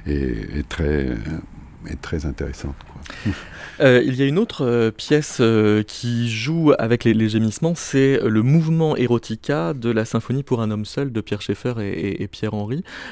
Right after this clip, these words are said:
Speaker 2: Mais, euh, c'est pas tout à fait le même geste, précisément parce qu'il s'agit de manipuler des enregistrements, il y a une mise à distance. Cependant, vous analysez que c'est une dramaturgie technologique qui, prolongée dans la version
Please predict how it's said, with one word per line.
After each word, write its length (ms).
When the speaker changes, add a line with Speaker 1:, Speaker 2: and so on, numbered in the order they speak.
Speaker 2:
Mais, 420
euh, 160
c'est 160
pas 140
tout 160
à 80
fait 100
le 60
même 180
geste, 200
précisément 420
parce 140
qu'il 120
s'agit 280
de 140
manipuler 540
des 540
enregistrements, 640
il 80
y 20
a 40
une 100
mise 180
à 60
distance. 560
Cependant, 640
vous 140
analysez 340
que 100
c'est 280
une 180
dramaturgie 520
technologique 680
qui, 140
prolongée 580
dans 100
la 80
version 380